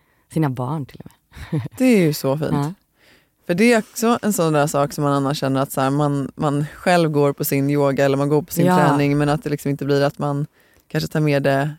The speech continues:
Speaker 2: in.
Speaker 1: Precis. Alltså bara få eye-gazea och
Speaker 2: Ja.
Speaker 1: dela eller göra kroppskontaktövningar med sin
Speaker 2: Ja.
Speaker 1: partner är ju fantastiskt.
Speaker 2: Ja, det är fantastiskt.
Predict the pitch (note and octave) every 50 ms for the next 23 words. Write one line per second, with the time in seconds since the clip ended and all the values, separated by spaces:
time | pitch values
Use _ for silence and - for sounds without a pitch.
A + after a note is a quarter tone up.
0 | _ _ - F3+ E3+ D#3+ D3+ D3+ C#3+ D#3 F3 E3+ D3+ - - - - - - _
1 | - D#3+ C#3 D3 C#3 C#3+ D3+ D3 C#3+ - - - D3 C#3+ C3+ - C#3 C#3 C3+ -
2 | - C#3 C3 C3 C3+ C#3 C3 - E3+ E3 E3 E3+ C3 C3 C3+ C3+ C3+ C3+ C3 C3
3 | C3 C3 C3 B2 - _ _ _ _ _ _ _ _ _ _ - D3 C3+ C3+ C3+
4 | C3 C3 A#2 - _ _ _ _ - _ - - - - - D3+ - - - C3
5 | B2+ C3+ C#3 - - D3+ D#3 D3 C3+ C3 C3 C3 C3 C3 C3 - - E3+ E3+ E3+
6 | E3 G3 - - C#3 C#3 - C#3 C3 A2+ _ _ _ - C3+ - - D#3 - -
7 | _ _ - _ - E3+ E3+ E3+ E3+ E3+ D#3+ D#3 - - D#3 - D#3 D#3 - -
8 | - - -